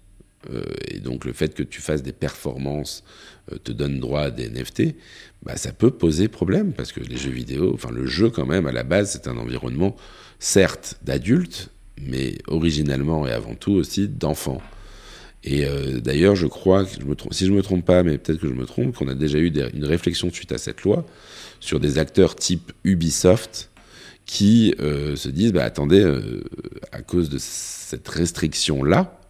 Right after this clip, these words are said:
euh, on serait obligé de baser nos jeux à l'extérieur du territoire français, où, euh, bah, en tout cas, il y aurait, ça bloquerait quelque chose, parce que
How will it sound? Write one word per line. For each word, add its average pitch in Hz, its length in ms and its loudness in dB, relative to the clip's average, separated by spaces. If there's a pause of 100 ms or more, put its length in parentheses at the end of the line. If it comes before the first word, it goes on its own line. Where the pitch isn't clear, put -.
(1120)
euh, 65 640 -6 (160)
on 73 180 -4
serait 69 380 0
obligé 69 400 2
de 85 100 2
baser 85 380 4
nos 76 160 0
jeux 85 320 4
à 71 60 2
l'extérieur 76 600 0
du 65 140 -10
territoire - 440 -8
français, - 500 -4 (760)
où, 85 360 2
euh, 64 500 -6
bah, - 240 -10
en 50 60 -12
tout - 120 -16
cas, 87 140 4
il 50 200 -4
y 50 60 -8
aurait, 50 160 -6
ça - 160 -10
bloquerait 82 520 4
quelque 67 260 -4
chose, 208 260 2
parce - 180 -6
que - 180 2